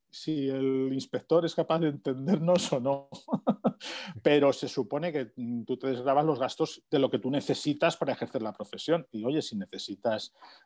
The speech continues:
llevar un sombrero azul para llamar la atención y gracias a eso consigues encargos,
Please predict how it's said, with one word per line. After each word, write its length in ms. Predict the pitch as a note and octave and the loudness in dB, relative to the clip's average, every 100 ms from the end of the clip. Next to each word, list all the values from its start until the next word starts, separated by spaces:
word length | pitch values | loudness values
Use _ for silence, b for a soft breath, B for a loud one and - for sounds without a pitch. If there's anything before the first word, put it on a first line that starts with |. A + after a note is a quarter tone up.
| B | B
llevar 280 | A#2+ A#2+ A#2 | 0 2 4
un 100 | A#2 | 2
sombrero 520 | - G#2+ G#2+ A#2+ A2+ | 0 0 2 2 4
azul 380 | G#2+ - D3 C3 | 2 4 4 4
para 220 | B2+ A#2 | 4 2
llamar 420 | A#2 A2+ A#2 A#2 | 2 2 2 2
la 120 | A#2 A2+ | 2 0
atención 560 | B2 A2 - C3 D#3 | 0 -4 0 2 4
y 80 | B2+ | 2
gracias 360 | C#3+ B2 C3+ B2+ | 2 2 2 2
a 40 | |
eso 180 | D#3 D#3 | 2 2
consigues 420 | A#2 G#2 A#2 A#2 | 0 -2 -2 -2
encargos, 600 | B2 A#2+ D3 D#3 A3+ - | -2 2 4 4 2 0